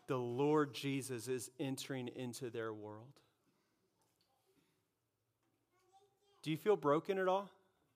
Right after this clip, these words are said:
When you feel broken, how do you feel the world responds to you?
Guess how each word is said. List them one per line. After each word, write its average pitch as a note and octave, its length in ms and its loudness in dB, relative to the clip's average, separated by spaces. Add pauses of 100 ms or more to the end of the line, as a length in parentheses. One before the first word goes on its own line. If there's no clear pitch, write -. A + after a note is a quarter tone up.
(4000)
When D3 120 2
you D3 100 6
feel G3 220 6
broken, E3 680 4 (680)
how D#3 240 0
do D#3+ 60 0
you E3 180 6
feel C#3 720 2
the C3+ 100 -6
world C#3 440 0
responds C3+ 800 -4
to B2 80 -10
you? A2+ 260 -10